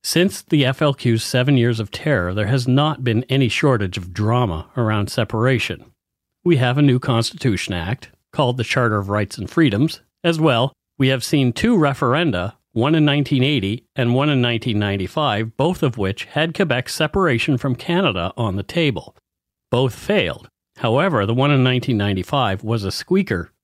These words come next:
with only fifty point five eight percent of the Quebec population wanting to stay within Canada. In October twenty twenty,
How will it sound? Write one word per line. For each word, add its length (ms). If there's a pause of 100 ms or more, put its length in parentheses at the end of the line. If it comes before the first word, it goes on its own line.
(120)
with 140
only 240
fifty 460
point 260
five 320
eight 240
percent 400
of 140
the 80
Quebec 420
population 760
wanting 440
to 120
stay 360
within 320
Canada. 640 (500)
In 120
October 480
twenty 320
twenty, 480